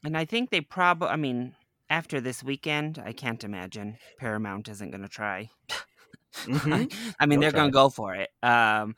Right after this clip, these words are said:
Speaker 2: Mm-hmm.
Speaker 1: and I agree with you. If they bring back these same directors, they at least have a vision, they have a love for the franchise.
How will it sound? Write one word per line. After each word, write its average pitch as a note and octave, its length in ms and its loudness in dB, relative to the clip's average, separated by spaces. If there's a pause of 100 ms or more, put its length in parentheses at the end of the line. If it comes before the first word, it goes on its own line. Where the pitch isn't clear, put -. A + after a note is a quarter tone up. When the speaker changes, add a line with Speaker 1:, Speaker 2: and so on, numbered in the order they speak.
(100)
Speaker 2:
Mm-hmm. A2+ 180 -6
Speaker 1:
and C3 140 0
I D3+ 80 8
agree C3+ 260 0
with A2 140 -10
you. A#2 100 -4
If A2+ 80 -10
they D#3 100 0
bring D3+ 240 0
back C3+ 220 0
these B2 180 -4
same C#3 220 -2
directors, A#2+ 720 0 (220)
they A2+ 240 -2
at G#2+ 100 -2
least B2+ 200 -2
have B2 160 -4
a A#2 80 -4
vision, A2 680 -6
they G#2 100 -8
have A2 160 -6
a A2+ 60 -4
love A2+ 340 0
for A#2+ 140 -6
the A2+ 100 -4
franchise. G2 1040 -6